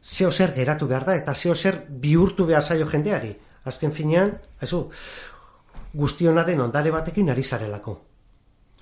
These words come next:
Oraintxe bertan dakigula, finkamendu, e,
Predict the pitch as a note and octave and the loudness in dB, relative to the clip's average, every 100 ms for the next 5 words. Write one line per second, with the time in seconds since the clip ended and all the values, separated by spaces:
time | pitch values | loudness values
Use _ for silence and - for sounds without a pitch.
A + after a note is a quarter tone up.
0 | _ - E3 F#3 - D3 C#3+ C3+ C#3 - | _ 0 4 4 4 2 2 2 2 2
1 | F#3+ G3 B3+ - - - - - - - | 2 2 0 -4 -20 -20 -20 -14 -12 -12
2 | - - - - - E3+ G#3+ G3 F3+ C3+ | -18 -18 -20 -8 0 4 8 8 8 4
3 | A2+ - _ - - _ - D#3+ D#3 D#3 | -2 -8 _ -20 -20 _ -4 2 4 6
4 | D3+ D3+ D3 D3 D3 C#3 | 6 6 4 2 0 -6